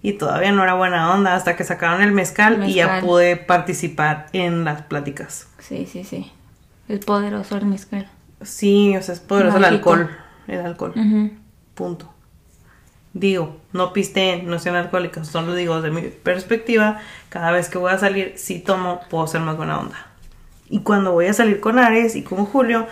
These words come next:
Speaker 1: literal me tengo que tomar una copa de vino para que me puedan recoger porque no soporto su popularismo,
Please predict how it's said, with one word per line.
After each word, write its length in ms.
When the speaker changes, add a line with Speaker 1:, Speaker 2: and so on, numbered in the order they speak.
Speaker 1:
literal 480
me 100
tengo 200
que 100
tomar 300
una 180
copa 300
de 80
vino 340
para 220
que 100
me 160
puedan 380
recoger 500
porque 320
no 380
soporto 760
su 180
popularismo, 680